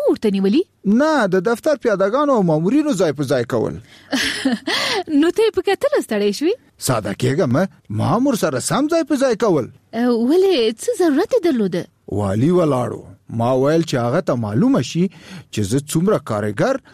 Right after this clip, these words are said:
Speaker 2: او په وطن باندې مین ولسوال یم.
Speaker 1: نو چې دومره په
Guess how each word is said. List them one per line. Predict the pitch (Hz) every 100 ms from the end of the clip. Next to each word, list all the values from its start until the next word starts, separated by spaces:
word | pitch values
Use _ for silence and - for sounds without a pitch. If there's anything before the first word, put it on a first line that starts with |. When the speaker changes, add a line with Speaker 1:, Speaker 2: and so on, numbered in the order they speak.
| -
Speaker 2:
او | 127 120
په | 117
وطن | 117 220 247 226
باندې | 214 208 127
مین | 113 185 254
ولسوال | 233 170 135 127 113
یم. | 110 - - 226 233 254
Speaker 1:
نو | 285
چې | - 208
دومره | 311 392 339
په | 240